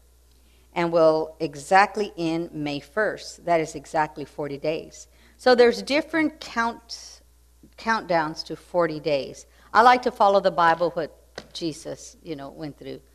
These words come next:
um, you know, when he was, uh, taken up, and then the Pen-, the day of Pentecost when the Holy Spirit, uh, the outpouring, the awakening happened. You know, I like, I like to count that, but that doesn't mean,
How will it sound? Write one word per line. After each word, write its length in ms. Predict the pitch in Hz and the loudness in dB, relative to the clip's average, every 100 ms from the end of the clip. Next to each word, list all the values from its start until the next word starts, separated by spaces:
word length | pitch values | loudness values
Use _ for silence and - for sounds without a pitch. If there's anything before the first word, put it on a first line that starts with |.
| _ _ _ | _ _ _
um, 520 | 160 151 139 139 139 - _ _ | -4 -2 -2 -6 -12 -20 _ _
you 140 | 165 156 | -10 -10
know, 100 | 147 | -8
when 180 | 151 147 | -10 -12
he 280 | - 165 | -8 -8
was, 320 | 156 143 - - _ _ _ _ _ _ _ _ | -8 -12 -16 -20 _ _ _ _ _ _ _ _
uh, 280 | 156 147 - - _ _ _ _ _ | -10 -10 -12 -20 _ _ _ _ _
taken 380 | - 180 165 165 | -8 -6 -4 -4
up, 280 | 156 156 - | -2 -4 -6
and 100 | 147 | -14
then 160 | 147 147 | -10 -12
the 140 | 143 | -12
Pen-, 340 | - 185 160 - | -10 -8 -8 -8
the 80 | 147 | -10
day 160 | 156 151 | -8 -8
of 100 | - | -8
Pentecost 560 | 185 165 - 147 - | -10 -8 -6 -8 -8
when 100 | 147 | -14
the 60 | 139 | -12
Holy 260 | - 151 | -10 -10
Spirit, 600 | 135 - - 196 147 - _ _ _ | -10 -12 -6 -4 -4 -10 _ _ _
uh, 160 | 160 156 | -6 -4
the 160 | 156 151 | -4 4
outpouring, 680 | 202 214 - - 170 151 147 | 6 6 2 0 2 0 -4
the 100 | 147 | -6
awakening 640 | 147 160 208 208 160 156 | 0 4 4 2 -4 -4
happened. 540 | 160 190 202 - - - _ _ _ | -2 0 0 -4 -16 -18 _ _ _
You 120 | 196 | -4
know, 100 | 214 | 0
I 200 | - 240 | 6 6
like, 220 | 214 190 - | 6 4 4
I 220 | 208 202 - | 0 -2 -4
like 220 | 180 175 | -2 -2
to 100 | 170 | -6
count 280 | - 175 170 | -6 -4 0
that, 180 | 175 190 | 0 0
but 180 | 190 | -2
that 140 | 208 202 | -2 -2
doesn't 260 | 214 214 | -2 -4
mean, 260 | 196 190 185 | -4 -4 -6